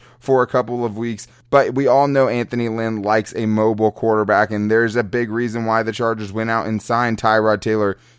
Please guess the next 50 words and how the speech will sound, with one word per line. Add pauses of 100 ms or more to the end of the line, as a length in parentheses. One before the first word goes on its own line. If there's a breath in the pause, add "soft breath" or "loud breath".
to
be
the
backup.
But
with
Phillip
Rivers
being
the
current
N
F
L
Iron
Man, (180 soft breath)
starting
the
most
consecutive
games
in
a
row,
and
what
we
saw
a
few
years
ago (140)
with
Ben
McAdoo
and (200)
Eli
Manning
with
the
Giants,
and
just
how
much (320 soft breath)
of
a
backlash
there
was